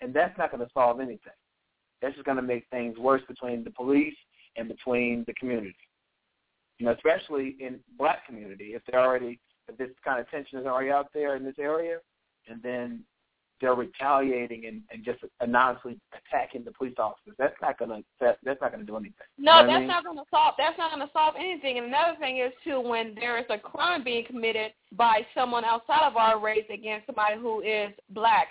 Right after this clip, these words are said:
Speaker 2: So, for example, there was a, some pictures taken of, of, of Mike Brown laying on the ground. It's a very sad story, and I feel horrible
Speaker 1: Yeah.
Speaker 2: for his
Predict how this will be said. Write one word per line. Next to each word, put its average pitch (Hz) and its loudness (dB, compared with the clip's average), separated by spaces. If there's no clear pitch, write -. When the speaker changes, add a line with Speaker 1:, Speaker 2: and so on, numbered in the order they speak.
Speaker 2:
So, 220 2
for 233 0
example, 220 -6
there 220 2
was 214 -2
a, 196 2
some 202 0
pictures 262 -2
taken 208 -4
of, 202 2
of, 202 0
of 196 -4
Mike 214 -2
Brown 208 0
laying 220 2
on 208 -8
the 190 -8
ground. 190 2
It's - -10
a 277 -10
very 254 4
sad 208 4
story, 214 -4
and 202 -6
I 196 -4
feel 226 -6
horrible 175 6
Speaker 1:
Yeah. 123 6
Speaker 2:
for 208 -2
his 196 -10